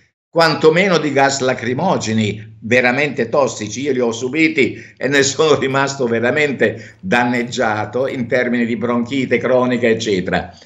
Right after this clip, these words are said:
Quindi gas tossici li adoperano, ma questi ragazzini tiravano sassi.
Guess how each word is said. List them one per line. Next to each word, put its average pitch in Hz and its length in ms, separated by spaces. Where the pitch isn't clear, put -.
Quindi 131 320
gas 131 400
tossici 101 840
li 156 160
adoperano, 117 680
ma 165 100
questi 185 300
ragazzini 190 580
tiravano 180 500
sassi. - 640